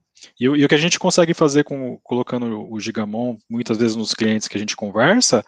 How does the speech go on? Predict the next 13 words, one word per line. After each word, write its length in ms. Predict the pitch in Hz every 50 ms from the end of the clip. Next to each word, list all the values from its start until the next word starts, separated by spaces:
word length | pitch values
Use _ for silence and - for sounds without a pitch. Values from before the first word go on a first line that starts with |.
| - - - - - - _ _
é 120 | - 190 226
isso, 320 | 233 214 202 190 - -
é 40 | 156
conseguir 400 | - - 160 - - 151 175 190
fazer 420 | - - 190 175 147 135 165 180
com 140 | 185 190 185
que 160 | - - 185
ele 160 | 170 160 160 151
tenha 320 | _ 175 190 220 240 233
visibilidade 800 | 196 202 175 170 175 160 165 160 156 143 127 135 135 131 127 123
do 100 | 123 123
que 80 | - 131
acontece, 840 | 123 _ 123 117 113 - 135 147 160 170 180 185 - - 175 170